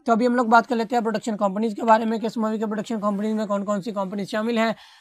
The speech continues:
तो इस मूवी के प्रोडक्शन कंपनीज में एक बहुत बड़ा ब्रांड यशराज फिल्म्स आपको दिखाई देगा, जिन्होंने इस मूवी के प्रोडक्शन को संभाला।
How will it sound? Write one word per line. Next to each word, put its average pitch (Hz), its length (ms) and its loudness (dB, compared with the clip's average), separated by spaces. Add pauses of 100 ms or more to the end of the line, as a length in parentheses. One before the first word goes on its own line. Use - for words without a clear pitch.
(120)
तो 269 80 -2
इस 254 80 -2
मूवी 254 220 2
के 247 60 0
प्रोडक्शन 240 340 0
कंपनीज 226 360 -2
में 240 140 -2
एक 226 120 -6
बहुत 220 200 0
बड़ा 220 180 4
ब्रांड 214 220 -2
यशराज 208 420 -2
फिल्म्स 214 260 -2
आपको 214 240 0
दिखाई 214 280 -4
देगा, 220 220 -2
जिन्होंने 202 420 -4
इस 202 120 -12
मूवी 202 220 -4
के 208 120 -6
प्रोडक्शन 190 400 -6
को 208 100 -4
संभाला। 208 460 4